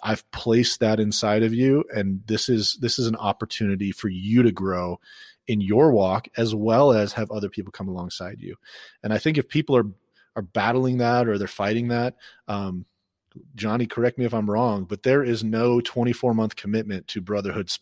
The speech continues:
table sponsorship, right? So you're not, you're not hopping into this,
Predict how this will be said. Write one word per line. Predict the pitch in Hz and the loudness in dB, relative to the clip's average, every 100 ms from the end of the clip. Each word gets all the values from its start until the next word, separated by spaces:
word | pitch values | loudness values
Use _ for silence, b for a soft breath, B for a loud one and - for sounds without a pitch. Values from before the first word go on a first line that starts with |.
| _ | _
table | 113 107 113 | -4 -4 -2
sponsorship, | 131 127 135 - 156 - b b b b | -2 -2 -2 -2 -2 -4 b b b b
right? | 117 131 170 | 2 2 2
So | - 117 | 2 2
you're | 107 131 | 4 4
not, | 131 135 127 | 4 2 0
you're | 127 | 0
not | 151 | 0
hopping | - 143 156 156 | 2 2 2 0
into | 143 147 | 0 0
this, | 120 120 - | 0 -2 -2